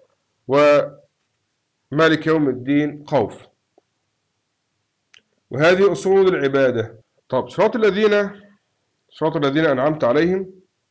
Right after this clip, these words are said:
قد يسأل بعضنا عن إضافة الصراط هنا إلى المنعم عليه، ولم يكتفي بقوله: "اهدنا الصراط المستقيم". طيب، ويمكن أن يقال في هذا الجواب:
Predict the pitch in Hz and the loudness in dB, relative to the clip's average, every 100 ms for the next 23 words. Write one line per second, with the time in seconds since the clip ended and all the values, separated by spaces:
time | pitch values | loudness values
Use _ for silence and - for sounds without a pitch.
0 | _ _ _ _ _ _ - 139 165 208 | _ _ _ _ _ _ -6 -2 -2 -2
1 | 180 180 185 165 151 160 143 123 92 127 | -2 0 0 0 0 0 -2 -4 -4 0
2 | 170 165 143 135 120 - _ _ _ _ | 0 0 -6 -8 -10 -14 _ _ _ _
3 | _ 123 - - 139 160 170 165 151 139 | _ -6 -6 -2 0 2 2 0 -4 -4
4 | - 156 170 170 - - 156 147 151 165 | -4 -2 2 0 0 -2 0 2 2 0
5 | 139 147 151 151 120 117 107 - - _ | 0 0 2 2 2 2 0 -4 -18 _
6 | _ _ _ - 127 208 214 147 202 190 | _ _ _ -2 2 2 2 0 0 0
7 | 180 - 180 175 185 180 175 - - _ | -2 -2 0 0 2 0 -2 -8 -20 _
8 | - 165 156 147 139 143 156 160 - 160 | -4 0 2 0 -2 -2 -2 -4 -8 -6
9 | 175 127 - _ _ - 107 85 - _ | -4 -4 -8 _ _ -8 -6 -6 -14 _
10 | _ _ _ _ _ _ _ _ _ - | _ _ _ _ _ _ _ _ _ -4
11 | 139 220 226 190 180 175 202 196 170 160 | 0 0 2 0 0 0 0 0 0 -2
12 | 170 165 139 147 170 185 175 | 0 -2 -2 0 2 2 -2